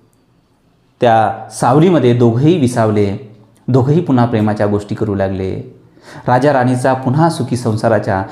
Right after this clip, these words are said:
त्या गोष्टी करू लागले. भविष्यातले एक एक स्वप्न ते सजवू लागले, फुलवू लागले. दोघांच्याही गळ्यामध्ये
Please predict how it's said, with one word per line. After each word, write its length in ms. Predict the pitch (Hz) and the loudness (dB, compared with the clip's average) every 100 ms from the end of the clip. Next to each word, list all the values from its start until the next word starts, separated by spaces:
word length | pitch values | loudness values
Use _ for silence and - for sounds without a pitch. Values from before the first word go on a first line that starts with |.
| - - | -10 -2
त्या 100 | 127 | 0
गोष्टी 320 | 117 - 139 | 0 0 -2
करू 220 | 127 110 | 0 -2
लागले. 320 | 101 92 98 123 - - - | -2 -4 -6 -10 -14 -18 -6
भविष्यातले 600 | 123 165 226 240 220 196 165 196 - | 0 2 2 0 0 2 2 0 -2
एक 220 | 185 185 | 0 2
एक 220 | 247 - - | 0 0 -2
स्वप्न 560 | 185 226 185 147 139 - - - - _ _ _ | 0 2 2 2 -2 -10 -16 -20 -20 _ _ _
ते 420 | 160 143 135 - - | 2 2 0 -6 -14
सजवू 380 | - 151 131 202 | -2 0 4 4
लागले, 440 | 147 110 113 110 | 4 2 2 2
फुलवू 380 | 110 - 123 151 | 0 0 2 4
लागले. 760 | 131 104 101 98 95 - - - _ _ _ _ _ _ _ _ _ _ - _ _ _ _ _ _ _ _ _ | 2 0 -2 -4 -6 -10 -14 -18 _ _ _ _ _ _ _ _ _ _ -20 _ _ _ _ _ _ _ _ _
दोघांच्याही 560 | 120 135 139 156 156 165 | -2 0 2 2 4 4
गळ्यामध्ये 600 | 147 127 123 117 110 | 4 2 2 2 2